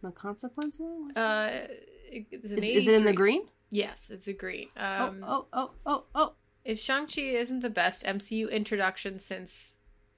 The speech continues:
Speaker 2: Guardians of the Galaxy, it's also the best standalone adventure since Black Panther.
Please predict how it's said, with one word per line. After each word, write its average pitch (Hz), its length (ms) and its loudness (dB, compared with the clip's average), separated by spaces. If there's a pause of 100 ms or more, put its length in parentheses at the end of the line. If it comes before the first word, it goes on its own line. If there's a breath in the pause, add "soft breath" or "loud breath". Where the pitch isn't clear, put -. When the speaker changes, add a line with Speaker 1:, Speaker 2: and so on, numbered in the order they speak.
(220)
Speaker 2:
Guardians 196 340 2
of 226 100 -2
the 240 60 -8
Galaxy, 190 680 -4 (160)
it's 202 200 -10
also 277 300 0
the 226 120 2
best 202 320 0
standalone 190 500 -2
adventure 196 460 -4
since 185 260 -12
Black 180 320 -2
Panther. 262 340 -4